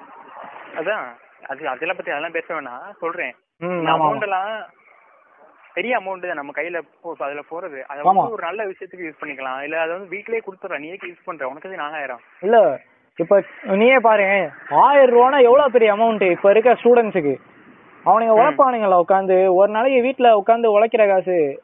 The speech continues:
Speaker 2: மத்தவனுங்க எவ்வளவு நினைச்சு பாடுறா? இப்ப நம்ம அம்மா ஒரு
Speaker 1: அதான்,
Speaker 2: வாட்டி
Speaker 1: ஒரு
Speaker 2: வேலைக்கு
Speaker 1: மாசம்
Speaker 2: போறா.
Speaker 1: சம்பளமே அதான்டா எனக்கு.
Speaker 2: அதான்.
Speaker 1: வீட்டுல சொல்றேன், ஒரு நாலாயிரம் வீட்டு சம்பளமே வீட்டுல வரதே நாலாயிரம் தான். எங்க அப்பாவோட சம்ப-, சம்பளமே நாலாயிரம் தான்.
Speaker 2: அந்த மாதிரி
Speaker 1: அதான்
Speaker 2: இருக்கும்போது
Speaker 1: போட்டு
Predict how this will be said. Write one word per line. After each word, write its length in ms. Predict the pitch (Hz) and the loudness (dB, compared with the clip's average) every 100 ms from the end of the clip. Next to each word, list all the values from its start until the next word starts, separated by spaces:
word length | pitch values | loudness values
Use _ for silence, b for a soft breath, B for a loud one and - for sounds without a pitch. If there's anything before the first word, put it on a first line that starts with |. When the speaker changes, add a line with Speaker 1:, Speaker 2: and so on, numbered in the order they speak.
| - | -10
Speaker 2:
மத்தவனுங்க 400 | 165 190 190 208 202 180 165 151 | -6 -4 -4 -2 0 2 4 4
எவ்வளவு 280 | 170 220 202 | 4 2 2
நினைச்சு 200 | 180 165 | -2 0
பாடுறா? 320 | 156 147 131 | 0 0 -4
இப்ப 180 | 143 170 | -4 -6
நம்ம 180 | 170 165 | -4 -4
அம்மா 240 | 170 247 | 0 2
ஒரு 160 | 226 196 | 4 4
Speaker 1:
அதான், 20 | |
Speaker 2:
வாட்டி 180 | 277 226 | 4 4
Speaker 1:
ஒரு 100 | 208 | 4
Speaker 2:
வேலைக்கு 340 | 190 226 202 | 4 4 2
Speaker 1:
மாசம் 120 | 185 180 | 2 2
Speaker 2:
போறா. 180 | 175 | 4
Speaker 1:
சம்பளமே 280 | 170 156 247 | 2 -2 -2
அதான்டா 280 | 202 196 185 | -6 -6 -8
எனக்கு. 340 | 151 135 131 127 | -8 -10 -12 -4
Speaker 2:
அதான். 380 | 170 196 190 | 0 2 2
Speaker 1:
வீட்டுல 200 | 170 131 139 | 0 -4 -8
சொல்றேன், 260 | 139 131 | -12 -14
ஒரு 120 | 131 - _ _ - | -18 -20 _ _ -10
நாலாயிரம் 340 | 156 190 202 | -6 -4 -6
வீட்டு 240 | 226 208 196 | -12 -18 -16
சம்பளமே 400 | 160 165 185 185 | -16 -16 -16 -18
வீட்டுல 240 | 160 180 156 | -18 -14 -12
வரதே 260 | 156 196 | -12 -14
நாலாயிரம் 380 | 175 160 160 160 | -16 -16 -16 -16
தான். 100 | 147 | -16
எங்க 80 | 135 | -18
அப்பாவோட 320 | 160 156 143 | -16 -18 -18
சம்ப-, 340 | _ 139 151 156 | _ -20 -20 _
சம்பளமே 300 | 143 151 175 | -18 -14 -14
நாலாயிரம் 360 | 180 151 151 147 | -10 -10 -8 -12
தான். 140 | 120 _ - - | -16 _ -16 -8
Speaker 2:
அந்த 240 | 208 240 | -2 0
மாதிரி 220 | 240 277 | 2 4
Speaker 1:
அதான் 40 | 254 | 4
Speaker 2:
இருக்கும்போது 460 | 220 214 208 185 | 4 2 2 2
Speaker 1:
போட்டு 400 | 190 247 202 127 | 4 4 4 -2